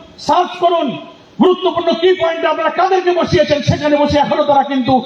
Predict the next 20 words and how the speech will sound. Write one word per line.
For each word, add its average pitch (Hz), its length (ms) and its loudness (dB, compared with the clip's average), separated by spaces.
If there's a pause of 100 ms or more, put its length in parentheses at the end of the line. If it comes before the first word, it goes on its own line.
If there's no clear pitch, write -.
(140)
আমাদের 269 280 2
আদর্শ 285 360 0
মূল্যবোধের 254 440 2
বিরুদ্ধে 220 220 2
ষড়যন্ত্র 208 440 2
করছে। 185 320 -2 (1300)
সদ্য - 380 0
খবর 320 300 -2
বেরিয়েছে, 302 440 -2
বাংলাদেশ 277 420 0
শিল্পকলা 285 520 0
একাডেমিতে 254 760 -2 (320)
মহাপরিচালক 285 720 0
হিসেবে 262 320 -2
সৈয়দ 254 360 2
জামিল 262 300 0
আহমেদকে 247 380 -2
নিয়োগ 233 280 0
দেওয়া 220 160 2
হয়েছে। 196 340 -2